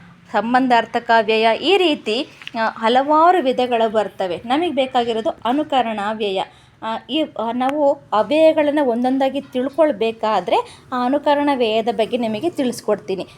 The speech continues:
ಇಂದಿನ ತರಗತಿಯಲ್ಲಿ ನಾವು ಸಂಯುಕ್ತಾಕ್ಷರ, ದ್ವಿರುಕ್ತಿ, ಜೋಡಿ ಪದಗಳ ಬಗ್ಗೆ ತಿಳ್ಕೊಂಡ್ವಿ.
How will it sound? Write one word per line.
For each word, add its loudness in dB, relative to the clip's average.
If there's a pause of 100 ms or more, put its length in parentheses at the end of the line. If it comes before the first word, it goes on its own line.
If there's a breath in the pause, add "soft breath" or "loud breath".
(140 loud breath)
ಇಂದಿನ 2
ತರಗತಿಯಲ್ಲಿ 0
ನಾವು -2 (140)
ಸಂಯುಕ್ತಾಕ್ಷರ, -4 (460 loud breath)
ದ್ವಿರುಕ್ತಿ, -2 (120)
ಜೋಡಿ 0
ಪದಗಳ 0
ಬಗ್ಗೆ -2 (240)
ತಿಳ್ಕೊಂಡ್ವಿ. -6